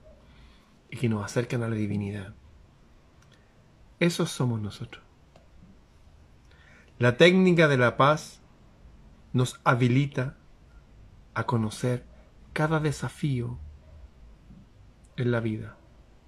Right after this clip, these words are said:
Nosotros somos los protectores de este mundo. Nosotros somos los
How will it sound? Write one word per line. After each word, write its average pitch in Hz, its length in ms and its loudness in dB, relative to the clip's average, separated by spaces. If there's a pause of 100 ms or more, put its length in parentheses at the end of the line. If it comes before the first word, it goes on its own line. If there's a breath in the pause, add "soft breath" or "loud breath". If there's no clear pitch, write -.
(1800 soft breath)
Nosotros 123 680 2
somos 117 520 -4
los 117 260 -8
protectores 113 920 -2 (800)
de 120 220 -2
este 120 220 -6
mundo. 110 460 -6 (1120 soft breath)
Nosotros 147 560 2
somos 135 300 0
los 117 140 -4